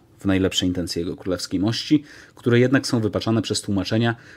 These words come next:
że przedmioty rozważane w Sejmie ostatnimi czasy zupełnie są obce waszej królewskiej mości. Jak gdyby nietykalność, spokój i niezawisłość Rzeczpospolitej, których przedstawicielem i stróżem jest Sejm, zaś wasza królewska mość sojusznikiem i obrońcą,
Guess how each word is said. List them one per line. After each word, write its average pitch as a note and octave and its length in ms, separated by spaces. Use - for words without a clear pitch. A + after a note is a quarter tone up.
że A2+ 120
przedmioty C#3 420
rozważane A2 420
w - 40
Sejmie G#2 300
ostatnimi F2 360
czasy A2+ 360
zupełnie C3 640
są - 240
obce F#2+ 260
waszej F#2 220
królewskiej G2 380
mości. - 400
Jak G#2+ 240
gdyby C3+ 240
nietykalność, B2+ 600
spokój A2+ 360
i E2+ 40
niezawisłość G#2 540
Rzeczpospolitej, G2+ 600
których G#2 220
przedstawicielem B2 680
i C3+ 100
stróżem A2+ 580
jest G#2 300
Sejm, B2+ 280
zaś A#2 320
wasza A#2 320
królewska A2+ 400
mość G#2+ 180
sojusznikiem A2+ 580
i G#2 80
obrońcą, A#2+ 480